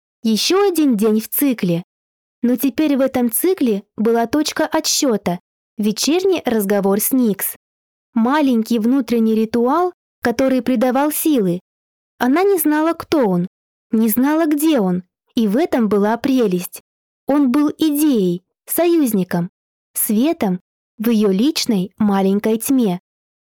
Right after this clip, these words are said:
Она не знала, что свет этот был гораздо ближе, чем она могла представить, что он смотрел не с экрана,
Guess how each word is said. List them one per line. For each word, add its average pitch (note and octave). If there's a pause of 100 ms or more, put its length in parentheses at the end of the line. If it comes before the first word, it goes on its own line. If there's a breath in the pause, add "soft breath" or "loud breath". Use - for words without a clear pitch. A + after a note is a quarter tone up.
(140)
Она C#4+
не D4
знала, B3 (300)
что -
свет E4+ (100)
этот G#3+ (260)
был B3
гораздо D4+
ближе, C#4 (240)
чем A3
она G#3+
могла G#3
представить, A#3 (360)
что -
он F#4
смотрел E4
не C#4+
с -
экрана, C4+